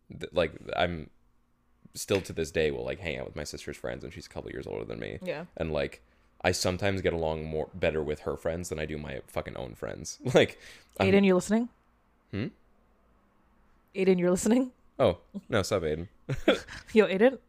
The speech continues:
Speaker 1: Aiden,
Speaker 2: He
Speaker 1: pay
Speaker 2: just ripped
Speaker 1: attention.
Speaker 2: on you. <laughs>
Speaker 1: I know, I know you don't have time to listen to our podcast that much anymore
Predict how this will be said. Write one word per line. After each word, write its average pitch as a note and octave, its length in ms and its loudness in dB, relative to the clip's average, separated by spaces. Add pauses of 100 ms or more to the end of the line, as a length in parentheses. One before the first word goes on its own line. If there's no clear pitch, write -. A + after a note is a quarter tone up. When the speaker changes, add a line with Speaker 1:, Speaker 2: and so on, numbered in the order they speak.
(320)
Speaker 1:
Aiden, G2+ 260 4
Speaker 2:
He - 140 4
Speaker 1:
pay A3+ 80 8
Speaker 2:
just G3+ 80 6
ripped G3+ 160 8
Speaker 1:
attention. F#3+ 140 8
Speaker 2:
on E3 80 6
you. E3 140 0 (280)
<laughs> - 560 0
Speaker 1:
I G#2 80 8
know, C3 380 8
I G#2+ 100 4
know A2+ 140 2
you B2 180 -4
don't G2+ 360 0 (1300)
have G2 220 0
time F2+ 200 -2
to F2+ 80 0
listen F2 540 -4
to - 100 -6
our E2+ 100 0
podcast - 520 -8
that C2+ 120 -8
much C2 220 -10
anymore E2 500 -8